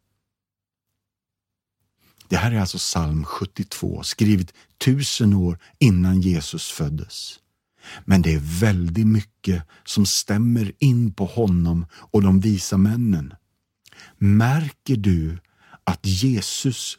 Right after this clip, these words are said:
liv handlar om den fattige redan innan han är född? Han ska rädda den fattige som ropar och den förtryckte som ingen hjälpare har.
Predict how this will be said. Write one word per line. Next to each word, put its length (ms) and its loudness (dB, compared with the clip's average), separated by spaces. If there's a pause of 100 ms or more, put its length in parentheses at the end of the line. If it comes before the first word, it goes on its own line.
(100)
liv 560 0 (240)
handlar 840 0
om 200 6
den 200 0
fattige 800 -4 (280)
redan 520 0 (180)
innan 640 4 (260)
han 220 0
är 60 -2
född? 600 0 (1300)
Han 480 2
ska 320 0
rädda 380 2
den 200 4
fattige 500 -2
som 280 2
ropar 440 -2
och 100 4
den 120 2
förtryckte 640 -2
som 240 -2
ingen 340 4
hjälpare 440 0
har. 520 -4